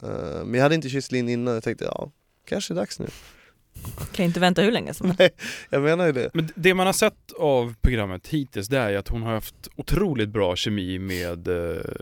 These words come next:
Speaker 3: Felix.
Speaker 1: Mm. Ja, alltså det, ja, det syns ju, verkligen.
Speaker 3: Och hon
Speaker 1: Men
Speaker 3: säger att hon, hon har kommit honom närmare och
Speaker 1: Ja.
Speaker 3: hon trivs jättebra. Men ändå så säger hon att hon är mest intresserad av dig.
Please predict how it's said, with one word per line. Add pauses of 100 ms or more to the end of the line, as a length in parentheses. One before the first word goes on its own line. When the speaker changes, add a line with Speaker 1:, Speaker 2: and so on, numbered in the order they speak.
Speaker 3:
Felix. (760)
Speaker 1:
Mm. (240)
Ja, (160)
alltså
det,
ja,
det
syns
ju, (260)
verkligen. (540)
Speaker 3:
Och
hon
Speaker 1:
Men
Speaker 3:
säger
att
hon,
hon
har
kommit
honom
närmare
och
Speaker 1:
Ja.
Speaker 3:
hon
trivs
jättebra. (300)
Men
ändå (340)
så
säger
hon
att
hon
är
mest
intresserad
av
dig.